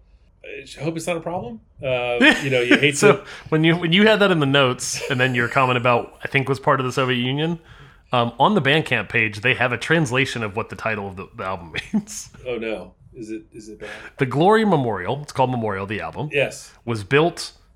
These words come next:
Speaker 2: in Katowice in
Speaker 1: Yeah.
Speaker 2: nineteen eighty-two.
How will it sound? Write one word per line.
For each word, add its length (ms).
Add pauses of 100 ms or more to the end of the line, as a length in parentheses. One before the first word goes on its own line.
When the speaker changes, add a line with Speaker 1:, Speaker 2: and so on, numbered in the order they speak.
(100)
Speaker 2:
in 580 (640)
Katowice 840
in 520
Speaker 1:
Yeah. 240
Speaker 2:
nineteen 440
eighty-two. 520